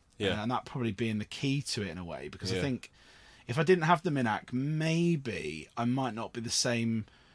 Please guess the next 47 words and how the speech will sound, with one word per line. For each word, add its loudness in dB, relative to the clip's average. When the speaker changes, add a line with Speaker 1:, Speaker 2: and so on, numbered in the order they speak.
Speaker 2:
you 2
know, 2
in 2
the 2
same 4
place 2
in -2
the -4
sense 0
of, -8
but 2
I 2
suppose 2
the 0
whole 4
thing -2
of -2
me 0
having 0
the -2
theatre -4
company, -6
and -4
I -4
mentioned -4
this, -2
you -4
know, -4
to -4
you -2
and -4
Kai -2
earlier, 0
was -6
like, -4
I, 2
it -2
was 0
always 0
important -2
to -2
me 0
to -4
have -4
something 0
that -12
was, -6